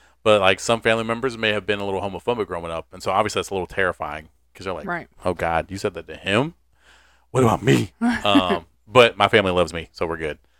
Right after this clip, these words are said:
Speaker 1: But the, uh, but, like, the self-love that they do spread on there
Speaker 2: Mm-hmm.
Speaker 1: is very good, but also that's a double-edged sword, because then you see how people spew hate across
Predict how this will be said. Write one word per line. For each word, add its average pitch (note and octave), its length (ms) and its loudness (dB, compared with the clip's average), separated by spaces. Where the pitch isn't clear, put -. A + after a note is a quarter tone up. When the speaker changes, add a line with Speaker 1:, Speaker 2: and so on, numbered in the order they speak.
Speaker 1:
But G2 220 -2
the, G#2 240 -2
uh, E2+ 260 0
but, A2+ 80 2
like, G#2 240 6
the G#2+ 140 0
self-love C3+ 640 4
that A2+ 240 2
they A2+ 160 2
do A2+ 160 -6
spread G#2 320 -2
on A#2+ 100 -2
there C#3 340 -8
Speaker 2:
Mm-hmm. G#3 340 -14
Speaker 1:
is G#3 120 -4
very G#2 280 0
good, F2 300 -6
but G#2 100 6
also G2+ 340 4
that's F#2+ 180 -2
a F2+ 40 -20
double-edged F2 340 -2
sword, F#2 340 -2
because E2+ 240 -10
then F2 80 -12
you F2+ 100 -10
see F#2 220 -10
how F#2 120 -8
people F2 260 -12
spew F#2+ 380 -12
hate F#2 360 -4
across - 540 -4